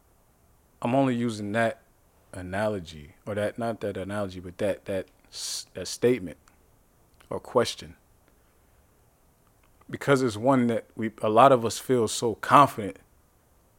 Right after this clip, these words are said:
that we just know, like, "Oh, duh." When you feel so confident that you just know something, you don't really think about it. So, this is my call to focus.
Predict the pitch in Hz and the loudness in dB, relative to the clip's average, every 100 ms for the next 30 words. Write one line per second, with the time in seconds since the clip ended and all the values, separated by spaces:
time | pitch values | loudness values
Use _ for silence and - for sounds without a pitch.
0 | - - 110 107 104 98 98 - 95 120 | -4 2 2 2 -2 -4 -8 -8 -2 0
1 | 113 98 92 110 120 98 - 127 135 117 | 0 -2 -4 2 4 2 4 8 10 8
2 | 92 - - _ _ _ 117 131 120 170 | 2 -10 -20 _ _ _ -2 0 2 6
3 | 160 135 151 131 - 147 143 143 123 120 | 6 8 4 4 6 8 8 2 0 -2
4 | - 113 92 98 120 139 - 143 - 170 | -4 -6 -6 2 4 4 2 -2 -4 -12
5 | _ _ - 139 131 123 113 147 135 98 | _ _ 2 6 6 4 2 2 2 0
6 | 85 - _ _ _ _ _ _ _ _ | -8 -16 _ _ _ _ _ _ _ _
7 | _ _ _ _ _ _ _ _ _ _ | _ _ _ _ _ _ _ _ _ _
8 | _ _ _ _ _ - 135 120 - _ | _ _ _ _ _ -4 0 0 -2 _
9 | _ _ _ _ _ _ - 160 - 139 | _ _ _ _ _ _ -4 -2 0 -2
10 | 117 - _ _ _ _ _ _ 110 98 | -2 -8 _ _ _ _ _ _ -8 -8
11 | - - 104 92 - - - 85 78 - | -8 -4 -4 -4 -8 -16 -12 -12 -12 -16
12 | - - | -16 -16